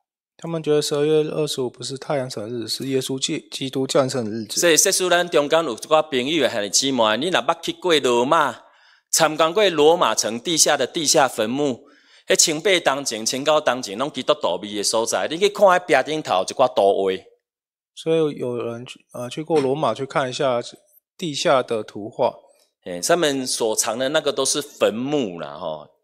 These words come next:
Speaker 2: 地下的壁上的图画。
Speaker 1: 他们地下壁上的图画都是坟墓。
Speaker 2: 啊，你会发现，因为耶稣吼，嘛是手摕着掌绳，有着马啊，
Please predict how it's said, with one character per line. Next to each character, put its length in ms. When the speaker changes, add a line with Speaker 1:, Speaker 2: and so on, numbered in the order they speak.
Speaker 2:
地 160
下 260
的 160
壁 380
上 260
的 60
图 260
画。 320
Speaker 1:
他 60
们 320
地 220
下 240
壁 200
上 200
的 40
图 220
画 320
都 100
是 100
坟 140
墓。 60
Speaker 2:
啊， 20
你 60
会 140
发 40
现， 240
因 200
为 180
耶 120
稣 380
吼， 400
嘛 240
是 180
手 180
摕 140
着 160
掌 300
绳， 360
有 160
着 160
马 300
啊， 180